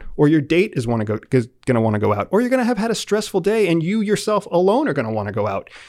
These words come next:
There's always some kind of temptation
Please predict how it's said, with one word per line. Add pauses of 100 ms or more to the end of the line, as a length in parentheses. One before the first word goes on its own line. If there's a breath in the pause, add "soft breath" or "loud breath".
There's (120)
always
some
kind
of (260 soft breath)
temptation